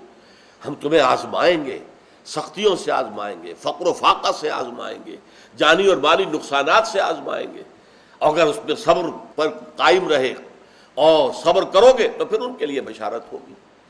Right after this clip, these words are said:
اس کے بعد جو ہے غزوہ احزاب کے بعد ٹرننگ پوائنٹ ہے یہ حضور کی جو اقامت دین کی جد و جہد تھی، کہ گویا کہ آخری درجے میں اللہ نے امتحان لے لیا، معدود چند منافقین نکلے، باقی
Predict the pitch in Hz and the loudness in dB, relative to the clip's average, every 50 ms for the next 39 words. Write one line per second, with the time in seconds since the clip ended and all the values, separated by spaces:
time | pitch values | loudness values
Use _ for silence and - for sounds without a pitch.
0 | _ _ - _ _ _ _ _ - 156 - - - 127 110 113 123 135 135 117 | _ _ -20 _ _ _ _ _ -12 -12 -10 -8 -6 -6 -4 -2 0 0 -2 -2
1 | 113 113 113 107 131 165 165 180 208 208 180 160 165 151 147 - 175 220 262 269 | -6 -8 -6 -4 -4 -4 -2 0 0 0 0 0 -2 -4 -2 0 2 2 4 4
2 | 269 - - 202 196 - 170 170 170 - - 185 196 190 208 214 202 185 - - | 2 0 -2 -6 -2 0 0 0 0 0 0 0 0 0 -2 -6 -8 -8 -8 -4
3 | 139 147 139 135 131 117 - - 117 120 117 120 123 123 127 - - - - _ | -2 0 0 -2 -4 -8 -10 -10 -10 -8 -8 -8 -8 -8 -8 -10 -14 -20 -20 _
4 | _ _ _ _ - 127 139 135 175 185 185 170 - - - 139 147 147 147 - | _ _ _ _ -10 -8 -4 0 0 2 0 0 -2 -8 -8 -8 -8 -8 -10 -12
5 | - - _ _ _ _ _ _ - 143 160 151 147 - - - 156 165 165 170 | -16 -20 _ _ _ _ _ _ -6 -4 -4 -4 -4 -4 0 2 2 2 4 2
6 | 165 - 156 139 123 147 156 156 - 143 139 120 127 123 120 127 123 120 127 143 | 0 0 -2 -4 -4 -4 -4 -4 -6 -10 -10 -10 -10 -8 -6 -8 -6 -4 -4 -4
7 | 165 160 - - 95 90 - - _ _ _ _ _ _ _ _ _ _ _ 151 | -4 -6 -10 -18 -20 -20 -20 -20 _ _ _ _ _ _ _ _ _ _ _ -8
8 | 156 139 160 196 214 226 214 208 208 208 208 202 196 220 240 247 - 220 247 247 | -6 -2 0 2 4 4 4 4 2 0 2 4 4 6 4 4 2 0 -2 -2
9 | 233 180 208 202 - 170 202 196 185 196 185 175 156 151 160 165 165 156 143 135 | -2 -2 -2 -2 -2 -2 -4 -2 0 0 0 0 0 0 0 0 0 0 -2 -2
10 | 135 131 135 - - - - - _ _ _ _ 139 156 156 151 165 160 131 143 | -4 -6 -6 -6 -10 -16 -20 -20 _ _ _ _ -8 -8 -6 -6 -6 0 2 4
11 | 143 143 135 117 107 95 85 80 78 73 71 - - - - 160 170 202 - 247 | 4 4 2 0 -4 -8 -10 -12 -14 -16 -16 -18 -18 -8 -4 -2 -2 -2 -2 -4
12 | 254 254 254 - - 247 247 254 240 220 170 175 175 180 180 - 165 - 170 185 | 0 2 2 2 2 2 0 0 0 0 2 2 2 2 0 -2 -6 -6 -6 -6
13 | 180 170 147 131 - 151 170 170 127 131 143 143 - 147 131 | -4 -6 -8 -8 -6 -4 -4 -2 0 0 -2 -2 -2 -6 -10